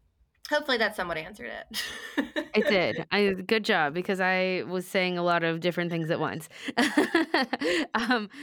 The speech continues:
Speaker 2: but that is what I meant. You answered it. So, um, yeah, I, especially the idea of, you know, reducing or just keeping around the things that matter to you the most rather than fully cutting them. 'Cause I think,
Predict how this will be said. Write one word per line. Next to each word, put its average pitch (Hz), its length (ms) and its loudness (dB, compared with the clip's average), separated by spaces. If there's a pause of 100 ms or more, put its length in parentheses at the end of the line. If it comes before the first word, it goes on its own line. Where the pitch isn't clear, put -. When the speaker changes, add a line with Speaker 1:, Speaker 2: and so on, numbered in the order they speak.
(220)
Speaker 2:
but 208 300 2
that 208 220 4
is 226 160 0
what 208 120 2
I 190 100 4
meant. 185 280 0
You 180 140 0
answered 175 400 -4
it. 98 180 -14
So, 196 260 2 (380)
um, 185 500 2 (320)
yeah, 214 240 4
I, 185 400 4 (380)
especially 262 600 0
the 214 100 0
idea 180 560 2
of, 156 520 0 (220)
you 208 140 2
know, 151 440 0
reducing 214 720 2
or 190 200 2
just 185 300 -4
keeping 226 340 0
around 180 400 2
the 175 100 0
things 170 600 -4 (840)
that 165 640 4 (320)
matter 180 580 2
to 170 140 -6
you 165 140 0
the 156 120 -4
most 165 760 0
rather 180 380 2
than 165 260 -6
fully 170 280 0
cutting 160 340 -2
them. 147 160 -2
'Cause 185 140 -2
I 190 60 4
think, 214 360 0